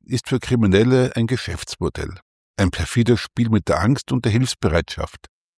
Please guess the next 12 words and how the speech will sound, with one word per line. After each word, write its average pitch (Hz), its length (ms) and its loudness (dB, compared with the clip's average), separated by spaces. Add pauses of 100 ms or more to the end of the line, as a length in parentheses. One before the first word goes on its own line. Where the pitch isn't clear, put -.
(220)
das 90 220 0
vor - 160 0
allem 123 320 2
auf - 160 -4
die - 140 -12
ältere 107 440 0
Generation 113 540 2
abzielt. - 580 -6 (640)
Doch 95 160 0
es 95 140 0
gibt - 180 -6
Menschen, 98 560 0